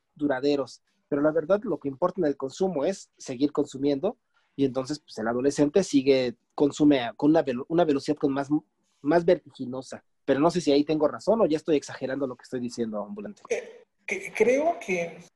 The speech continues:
Speaker 2: lo que estás señalando tiene que ver mucho con respecto a el desarrollo psicológico de las personas
Speaker 1: Ajá.
Speaker 2: y cómo es, en, en qué momento o en qué etapa de muchas personas, o de los humanos, digamos así,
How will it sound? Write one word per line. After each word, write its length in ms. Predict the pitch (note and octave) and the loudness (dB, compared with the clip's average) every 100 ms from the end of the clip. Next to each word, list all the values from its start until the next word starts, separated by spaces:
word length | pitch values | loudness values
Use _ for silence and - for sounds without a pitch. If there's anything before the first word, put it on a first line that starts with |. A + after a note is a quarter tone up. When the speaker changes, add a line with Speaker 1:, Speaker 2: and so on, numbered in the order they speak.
| _ | _
Speaker 2:
lo 200 | E3 D#3+ | -4 -2
que 760 | F3 E3+ F3 E3+ E3+ - _ - | 0 0 0 -2 -6 -14 _ -14
estás 640 | D#3+ - G3+ - - - - _ | -2 2 2 0 -10 -18 -20 _
señalando 640 | - - D3+ D#3 E3+ D#3+ E3 | -14 -6 -2 2 2 0 -4
tiene 260 | - F3+ | -4 -8
que 120 | F#3+ F3 | -4 -4
ver 120 | E3+ | -4
mucho 340 | D#3+ D#3+ E3+ | -8 -8 -6
con 140 | E3+ C#3 | -6 -8
respecto 480 | - C#3+ C3+ - | -6 -8 -6 -2
a 400 | D3 D#3 F3+ - _ _ - | 0 0 -6 -16 _ _ -6
el 140 | C#3+ | -4
desarrollo 600 | C#3 - D#3 D#3 E3+ F3+ | -4 -2 0 4 2 2
psicológico 800 | F#3+ - - D3 E3 - E3 E3 | -2 -6 -2 2 2 -2 -2 0
de 100 | C#3+ | 0
las 160 | B2 - | -2 -6
personas 720 | B2+ - D3 B2+ G3+ - - _ - | -10 -8 -8 -8 -10 -14 -18 _ -6
Speaker 1:
Ajá. 400 | B2 A#2 D#3+ E3+ | -4 -2 -4 -6
Speaker 2:
y 220 | E3+ F3 - - _ | -8 -10 -12 -20 _
cómo 520 | - F#3+ G3 G3+ G3+ F3+ | -2 0 2 2 0 0
es, 480 | E3 F3 F#3 - - | -2 -6 -8 -12 -14
en, 140 | D#3+ | -10
en 100 | E3 | -8
qué 120 | D#3+ G3+ | -2 0
momento 760 | G#3 G3 F#3 F#3+ G3 G3 - _ _ | 0 -2 -2 -2 -2 -4 -16 _ _
o 100 | D3 | -6
en 60 | D3 | -2
qué 100 | F#3+ | 0
etapa 640 | G3 G3 G3 G3+ - - _ _ | 2 2 4 2 0 -14 _ _
de 180 | C#3 C#3 | -4 -4
muchas 800 | C#3+ C#3+ D#3 D#3+ D#3+ F#3 F#3+ F#3+ | -4 -10 -10 -6 -2 -2 0 -2
personas, 800 | - F#3+ - F3 C#3 D#3 - - _ _ | -2 -4 -2 -2 -2 -6 -10 -16 _ _
o 100 | B2+ | -2
de 100 | B2 | -2
los 200 | A#2+ - | -2 -2
humanos, 240 | C3+ D3+ | -2 -2
digamos 300 | C3 C3 B2+ | -4 -6 -8
así, 260 | - F#3 | -10 -10